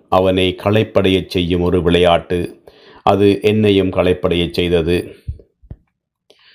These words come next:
கடைசியில் அவன் ஒரு நாள் என் கணவனானான். நான் அவனிடம் அதிகம் எதிர்பார்ப்பவளா? அவனை புரிந்து கொள்ள விரும்பினேன். அதுதான் என் எண்ணம்.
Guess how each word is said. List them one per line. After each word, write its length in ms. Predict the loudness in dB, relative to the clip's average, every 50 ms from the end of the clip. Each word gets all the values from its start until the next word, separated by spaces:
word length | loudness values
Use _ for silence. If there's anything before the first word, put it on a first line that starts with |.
| _ _ _ _ _ _
கடைசியில் 760 | 0 2 2 2 2 0 -2 -2 0 2 2 4 2 2 0 -2
அவன் 280 | 0 0 0 2 2 2
ஒரு 180 | 2 2 2
நாள் 360 | 2 2 2 2 2 0 0 -2
என் 260 | -2 -2 -2 -2 -2
கணவனானான். 920 | -2 -2 0 0 2 2 2 2 2 2 2 2 2 0 0 0 -2 -6 -12 _ _ _ _ _ -2
நான் 380 | 0 2 2 2 2 0 0
அவனிடம் 680 | 0 0 0 2 2 0 0 0 0 0 0 -4 -6 -2
அதிகம் 580 | -2 -2 0 0 0 0 0 0 0 0 -2 -2
எதிர்பார்ப்பவளா? 1120 | 0 0 0 0 0 0 0 0 0 -2 -2 -2 0 2 2 2 2 2 2 0 -4 -10 _ _ _ _ _ _ _ _ _ _ -20 -14 _
அவனை 400 | 0 0 2 2 2 2 2 0
புரிந்து 440 | 0 0 0 0 2 2 2 2 4
கொள்ள 240 | 4 2 2 2 0
விரும்பினேன். 720 | 0 0 -2 -2 -2 -2 0 0 2 0 0 -2 -4 -8 _
அதுதான் 460 | -2 0 2 2 2 2 2 2 2 0
என் 180 | 0 0 0
எண்ணம். 500 | 0 0 0 0 0 0 0 -2 -6 -10